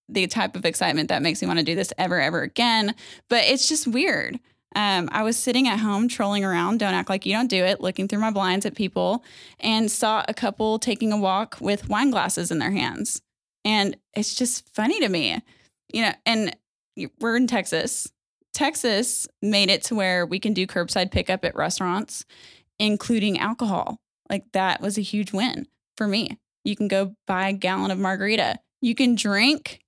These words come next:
your drink in a car as long as you're not driving. You can walk on the sidewalk with a booze and you're not gonna get in trouble. So that governor guy, Greg, he is M V P right now. He is my fam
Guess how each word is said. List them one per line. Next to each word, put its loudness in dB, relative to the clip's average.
your 0
drink 0
in 4
a 2
car 2
as 0
long 2
as -2
you're 0
not 0
driving. 0
You 0
can 0
walk 0
on 2
the 2
sidewalk 0
with 0
a 0
booze 0
and 4
you're 2
not 2
gonna 4
get 4
in 0
trouble. -2
So 2
that 0
governor 2
guy, 4
Greg, 2
he -2
is 0
M 0
V -2
P -6
right -4
now. -2
He -2
is -2
my -8
fam 2